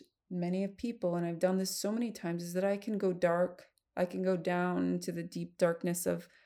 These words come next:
of a place, and, and I could walk with people on the way out. That doesn't scare me. I can bring them back home.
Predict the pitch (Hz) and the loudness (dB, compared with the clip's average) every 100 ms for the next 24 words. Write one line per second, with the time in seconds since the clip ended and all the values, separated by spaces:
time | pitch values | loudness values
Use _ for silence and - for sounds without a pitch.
0 | _ _ _ _ - 190 175 180 - 180 | _ _ _ _ -2 2 2 0 -6 -8
1 | - 190 180 175 - - 185 175 180 185 | 0 4 4 2 -4 -8 -4 -2 -2 -2
2 | 175 175 208 190 196 214 208 202 180 165 | -2 -2 -2 0 0 0 -6 -6 -6 -4
3 | 170 170 170 165 170 170 175 190 190 190 | -4 -2 -2 -4 -2 -4 0 0 0 0
4 | 190 190 - 180 202 180 180 202 _ _ | -2 -4 -2 0 2 0 -2 -8 _ _
5 | _ 175 175 175 170 180 190 185 165 165 | _ -8 -4 -2 0 0 0 0 -2 -6
6 | - 170 165 165 | -6 -4 -2 -4